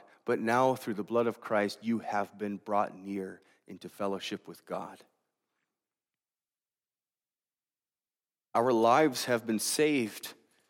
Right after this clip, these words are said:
in such a gracious and merciful way. It should be natural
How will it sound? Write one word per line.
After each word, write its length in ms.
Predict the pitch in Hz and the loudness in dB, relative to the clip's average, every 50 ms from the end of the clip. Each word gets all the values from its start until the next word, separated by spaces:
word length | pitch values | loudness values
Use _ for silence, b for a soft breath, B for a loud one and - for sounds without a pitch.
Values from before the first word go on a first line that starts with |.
| _ _ _ - | _ _ _ -10
in 160 | - 107 98 | -8 -6 -4
such 260 | - - 139 131 - | -2 -2 -2 0 0
a 80 | 127 107 | 0 0
gracious 840 | 90 92 95 107 107 113 127 151 175 180 - - 151 127 - - - | 0 -4 -4 0 2 4 6 6 6 4 2 0 -2 -2 -4 -4 -6
and 200 | - 123 110 104 | -4 -4 -4 -4
merciful 680 | 107 107 123 147 165 - - 156 - - 127 123 113 101 | -4 -2 -2 -2 -2 -4 -6 -8 -6 -4 -4 -4 -2 -2
way. 380 | 101 98 101 101 101 98 95 - _ _ _ _ _ _ _ _ _ _ _ _ _ _ _ _ _ _ _ _ _ _ _ _ _ _ _ _ _ _ _ _ _ _ _ _ _ _ _ _ _ _ _ _ _ _ _ _ _ _ _ _ _ _ _ _ _ _ _ _ _ _ _ _ _ _ _ _ _ _ _ _ _ _ _ _ _ - | -4 -6 -6 -8 -10 -12 -14 -16 _ _ _ _ _ _ _ _ _ _ _ _ _ _ _ _ _ _ _ _ _ _ _ _ _ _ _ _ _ _ _ _ _ _ _ _ _ _ _ _ _ _ _ _ _ _ _ _ _ _ _ _ _ _ _ _ _ _ _ _ _ _ _ _ _ _ _ _ _ _ _ _ _ _ _ _ _ -8
It 80 | - - | -4 -2
should 160 | - 135 120 | -2 0 0
be 100 | 123 113 | 0 0
natural 720 | 107 107 120 127 135 147 - - - 131 113 98 95 95 | 2 4 4 4 2 2 0 -2 0 2 2 0 0 -4